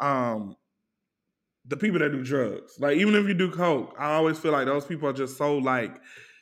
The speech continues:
<clears throat> far removed from things, or they just seem like they have some type of mental health issue. And I think that that's the same case with him. 'Cause if I'm not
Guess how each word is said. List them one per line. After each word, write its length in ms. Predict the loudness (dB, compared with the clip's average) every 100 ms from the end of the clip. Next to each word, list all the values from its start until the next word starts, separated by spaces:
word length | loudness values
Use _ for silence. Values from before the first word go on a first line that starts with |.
| _ _ _
<clears throat> 640 | -2 2 4 4 2 -2 4
far 340 | 8 8 8
removed 500 | 2 0 0 0 -2
from 220 | -4 -2
things, 420 | 0 2 2 0 2
or 120 | 4
they 140 | 4
just 340 | 2 -2 -4 -8
seem 220 | -6 -2
like 180 | -2 -2
they 120 | 0
have 300 | 4 4 2
some 200 | -6 -2
type 260 | 0 0
of 180 | 0 -6
mental 400 | -8 -8 -6 -2
health 200 | 0 0 -2
issue. 440 | -6 -4 -4 -4 -6 -14 _ _ _ _
And 160 | -4 -2
I 80 | -2
think 260 | -2 -2
that 120 | 2 4
that's 200 | 4 2
the 120 | -4
same 360 | 2 2 2
case 380 | 2 2 2 -2
with 160 | -6 -4
him. 200 | -4 -4
'Cause 240 | -6 -6 -10 -8
if 160 | -6 -2
I'm 160 | 0
not 240 | 2 2